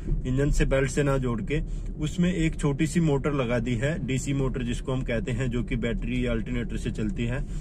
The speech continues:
और इसको ईसीयू कंट्रोल करता है। तो ईसीयू जब देखेगा कि हाँ, coolant का लेवल, आ, अब coolant का जो टेम्परेचर है, वो बढ़,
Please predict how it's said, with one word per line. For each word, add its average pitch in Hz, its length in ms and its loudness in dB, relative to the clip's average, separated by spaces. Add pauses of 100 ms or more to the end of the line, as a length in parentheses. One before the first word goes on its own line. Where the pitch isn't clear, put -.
(460)
और 170 140 4
इसको 170 280 6
ईसीयू 170 380 8
कंट्रोल 147 400 2
करता 113 300 -2
है। 95 460 -4 (540)
तो 190 200 0
ईसीयू 185 400 8
जब 185 200 6
देखेगा 160 460 4
कि 175 160 4
हाँ, 139 260 2
coolant 147 380 2
का 165 120 0
लेवल, 147 400 2
आ, - 260 -4 (880)
अब 131 300 -2
coolant 139 320 0
का 139 100 0
जो 143 80 2
टेम्परेचर 139 540 0
है, 123 260 2 (240)
वो - 260 -2
बढ़, 139 240 4